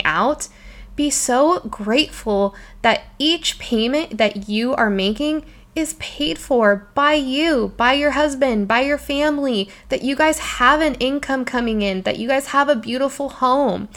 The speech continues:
It's really changing your mindset to stop worrying about all the crap and start being grateful about what's actually right in front of you.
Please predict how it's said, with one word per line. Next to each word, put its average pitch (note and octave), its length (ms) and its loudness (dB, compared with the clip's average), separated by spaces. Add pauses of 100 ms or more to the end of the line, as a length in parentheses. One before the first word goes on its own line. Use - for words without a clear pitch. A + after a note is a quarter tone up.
(120)
It's A#3 220 2
really B3 460 2
changing A#3+ 600 0
your A3+ 140 2
mindset G3 720 0
to A#3 120 -2
stop A#3+ 760 2
worrying A#3+ 960 4
about G3+ 420 4
all A3 540 6
the G#3 100 -2
crap G#3+ 580 4 (440)
and A#3 140 0
start B3+ 240 4
being C#4 260 0
grateful G#3 640 2
about G3+ 320 4
what's G3 280 4
actually G#3 540 2
right F#3 420 2
in F#3 160 -6
front F3+ 260 -2
of - 80 -8
you. - 340 -10